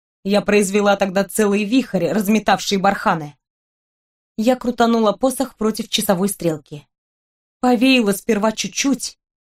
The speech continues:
а потом вдруг как взметнётся ветер. И весь пепел и вся пыль, слежавшиеся на плато за не весть сколько времени,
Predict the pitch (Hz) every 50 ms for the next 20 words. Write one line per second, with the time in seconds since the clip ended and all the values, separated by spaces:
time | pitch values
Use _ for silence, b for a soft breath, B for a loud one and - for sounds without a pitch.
0 | _ _ _ _ - 247 247 247 254 247 247 - 277 269 254 214 185 233 254 254
1 | 247 - - 277 262 240 196 190 185 226 262 262 - - 285 320 349 349 - -
2 | 302 285 247 254 226 208 - 190 170 - - _ _ _ _ _ _ _ _ _
3 | _ _ _ _ _ _ _ _ _ _ _ _ _ _ _ _ _ _ _ 208
4 | 196 220 226 208 - - _ 226 240 240 - 185 170 170 185 190 - - - 220
5 | 208 208 _ 247 269 302 - - - - 214 220 226 190 247 240 233 - - -
6 | 214 208 208 - 214 202 208 202 202 214 226 226 226 - 277 254 202 175 214 214
7 | 214 226 247 269 254 - - - 277 262 - - - 185 202 254 302 302 269 220
8 | 185 175 160 -